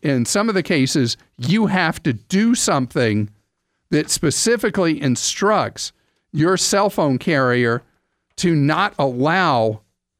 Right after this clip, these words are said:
someone to just go online or by phone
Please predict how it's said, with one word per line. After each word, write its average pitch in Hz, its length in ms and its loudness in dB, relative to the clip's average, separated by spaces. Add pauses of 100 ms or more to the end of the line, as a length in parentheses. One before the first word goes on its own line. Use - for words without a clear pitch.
(160)
someone 175 420 0
to 147 100 2
just 147 460 -2 (480)
go 180 300 2
online 151 960 2 (260)
or 175 220 2
by 139 200 0
phone 143 680 0